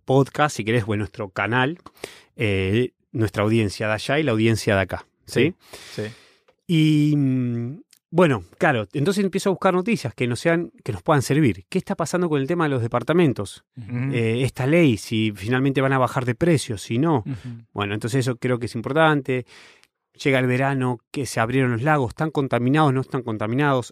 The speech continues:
Speaker 1: ¿Hay algún lago que está prohibido? Bueno,
Speaker 3: Ujú.
Speaker 1: sepámoslo.
Speaker 2: Sí.
Speaker 1: Eh,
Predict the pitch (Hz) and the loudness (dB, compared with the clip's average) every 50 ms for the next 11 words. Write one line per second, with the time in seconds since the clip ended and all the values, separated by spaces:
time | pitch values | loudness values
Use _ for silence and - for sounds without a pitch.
0 | _ - 151 165 170 156 147 147 147 160 165 156 135 - - 147 135 - 131 131 | _ -4 -2 -2 0 0 0 0 0 2 2 0 0 -2 -4 -6 -6 -2 -2 0
1 | 131 160 170 160 147 135 123 135 143 120 127 113 110 110 131 127 120 104 110 139 | 2 4 4 4 4 2 2 0 0 0 -2 -2 -2 -2 0 0 0 -2 0 0
2 | 151 135 123 110 - _ - - - - 131 127 123 110 - _ _ - - 131 | 0 0 0 -2 -4 _ -20 -16 -8 -4 -4 -2 -4 -4 -8 _ _ -8 -4 -2
3 | 120 117 110 110 107 101 98 98 98 | 0 0 0 0 -2 -2 -4 -4 -6